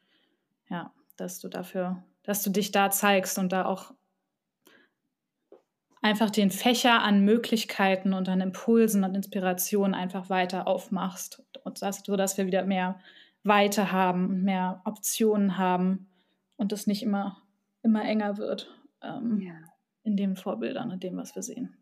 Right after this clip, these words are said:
Speaker 1: Das finde ich ganz, ganz schön und ganz wichtig.
Speaker 2: Mhm.
Speaker 1: Ja.
Speaker 2: Von, von Herzen wirklich sehr, sehr gern. Danke, dass du mir hier die Bühne geöffnet hast, dass ich darüber sprechen darf.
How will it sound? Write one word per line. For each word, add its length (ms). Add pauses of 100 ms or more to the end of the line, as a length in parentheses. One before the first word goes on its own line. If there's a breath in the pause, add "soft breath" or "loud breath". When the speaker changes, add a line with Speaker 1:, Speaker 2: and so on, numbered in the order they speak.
(140)
Speaker 1:
Das 120
finde 220
ich 80
ganz, 440 (760 loud breath)
ganz 180
schön 320 (100)
und 100
ganz 280
wichtig. 420
Speaker 2:
Mhm. 220
Speaker 1:
Ja. 200 (1400 loud breath)
Speaker 2:
Von, 600
von 140
Herzen 380
wirklich 300
sehr, 160
sehr 140
gern. 340
Danke, 280
dass 180
du 60
mir 140
hier 140
die 300 (340 soft breath)
Bühne 420
geöffnet 480
hast, 320
dass 160
ich 80
darüber 300
sprechen 340
darf. 280